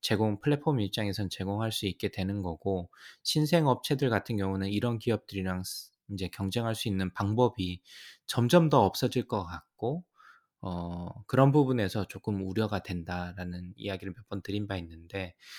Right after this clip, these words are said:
뭐, 물론 승자 독식도 기업 입장에서는, 하는 입장에서는 좋지만 소비자 입장에서는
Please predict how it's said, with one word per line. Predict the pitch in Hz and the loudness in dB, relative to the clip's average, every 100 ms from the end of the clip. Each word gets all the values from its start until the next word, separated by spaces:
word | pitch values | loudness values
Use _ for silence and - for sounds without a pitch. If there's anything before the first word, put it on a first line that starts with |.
| - - - | -20 -20 -10
뭐, | 87 85 | -6 0
물론 | 101 120 117 | 4 4 4
승자 | 151 156 147 | 2 4 4
독식도 | 117 - - _ - 110 | 0 -4 -8 _ 0 0
기업 | - 127 131 | 4 6 6
입장에서는, | 110 123 104 98 95 92 139 - | 6 2 0 0 -2 -2 -6 0
하는 | 175 175 | 4 4
입장에서는 | 131 - 120 117 104 | 4 2 0 0 -2
좋지만 | - - - 98 87 90 | -6 -6 -2 -2 -2 -4
소비자 | - 127 131 101 | -4 -2 0 -2
입장에서는 | - 95 87 98 90 | -2 -2 -2 -4 -6